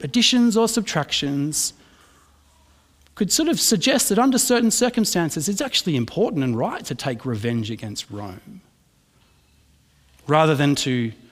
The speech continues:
patiently endure, be faithful, knowing that the victory is coming. The examples are endless. The danger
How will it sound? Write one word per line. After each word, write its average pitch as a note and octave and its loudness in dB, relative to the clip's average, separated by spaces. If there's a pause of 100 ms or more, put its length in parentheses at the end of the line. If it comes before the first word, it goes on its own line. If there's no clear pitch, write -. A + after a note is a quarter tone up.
(260)
patiently C#3 0
endure, G#2+ -4 (1080)
be C#3 0
faithful, A2 -6 (680)
knowing D3 4
that C#3 0
the B2 -2
victory A#2 -4
is G#2+ -8
coming. G2 -16 (1900)
The D#3+ 0
examples E3+ 2
are C#3 2
endless. C3+ 2
The B2 -6
danger D3+ 2